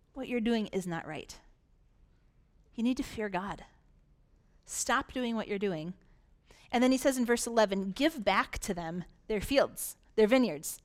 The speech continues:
olive groves, and houses, and also the usury you are charging them." So practically, this is what this looks like. Nehemiah is telling them these things. Here's what they do. The nobles and officials,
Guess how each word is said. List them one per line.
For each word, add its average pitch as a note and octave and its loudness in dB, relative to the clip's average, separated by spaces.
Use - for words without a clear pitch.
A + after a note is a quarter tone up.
olive B3 10
groves, F#3 0
and F#3+ -2
houses, G#3+ 4
and A#3 2
also C#4 6
the A3 2
usury A3+ 6
you B3 4
are B3 10
charging B3+ 6
them." F3 -6
So G4 10
practically, F#4+ 10
this D4+ 10
is F4+ 0
what C#4 8
this D4 10
looks F#4 2
like. F#3+ 2
Nehemiah F4 12
is E4+ 10
telling F#4 12
them C4+ 8
these B3+ 2
things. C4 2
Here's F4 4
what F4 2
they D#4+ 8
do. E4 10
The A#3+ 10
nobles D#4+ 12
and D4+ 8
officials, E4+ 6